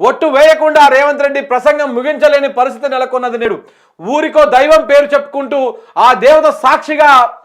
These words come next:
ఒట్టేసి మరీ రైతు రుణమాఫీ పైన హామీలు ఇస్తా ఉన్నారు. తనపై ప్రజల్లో నమ్మకం ఎలాగో పోయిందని ఇక దేవుడి పైన ఆయన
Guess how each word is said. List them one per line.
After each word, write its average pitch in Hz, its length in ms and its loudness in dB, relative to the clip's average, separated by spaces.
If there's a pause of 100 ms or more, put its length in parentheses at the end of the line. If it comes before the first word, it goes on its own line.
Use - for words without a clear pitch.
(100)
ఒట్టేసి 320 440 0
మరీ 294 220 0
రైతు 262 260 -4
రుణమాఫీ 262 440 -4
పైన 269 340 0 (380)
హామీలు 262 320 0
ఇస్తా 247 240 0
ఉన్నారు. 233 420 0 (360)
తనపై 285 320 2
ప్రజల్లో 302 480 2
నమ్మకం 285 440 0
ఎలాగో 311 440 2
పోయిందని 285 600 -2 (200)
ఇక 277 160 -2
దేవుడి 269 400 2
పైన 311 260 4
ఆయన 294 420 2